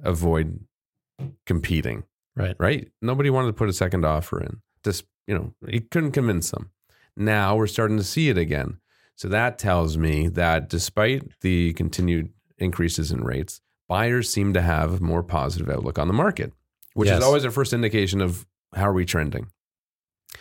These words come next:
Speaker 1: So hopefully that's an indication that the fourth quarter of twenty twenty-two will be one of the better quarters of the year.
Speaker 2: I have said it a number of times. I don't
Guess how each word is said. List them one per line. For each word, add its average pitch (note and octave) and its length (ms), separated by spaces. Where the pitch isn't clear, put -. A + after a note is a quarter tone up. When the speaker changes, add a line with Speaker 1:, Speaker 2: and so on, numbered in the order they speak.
Speaker 1:
So F#2 280
hopefully D3 320
that's A#2+ 200
an A2 80
indication G#2 520
that E2 240
the - 80
fourth A2+ 260
quarter A2 540
of - 180
twenty F#2 220
twenty-two D2+ 580
will E2+ 240
be E2 460
one E2+ 160
of D#2 120
the D#2 340
better F#2+ 320
quarters C#2 480
of C2+ 100
the C#2+ 80
year. C2 160
Speaker 2:
I B2+ 140
have C#3 200
said B2 300
it A#2+ 240
a G#2 140
number B2+ 500
of A2 160
times. G#2 480
I B2 260
don't B2+ 460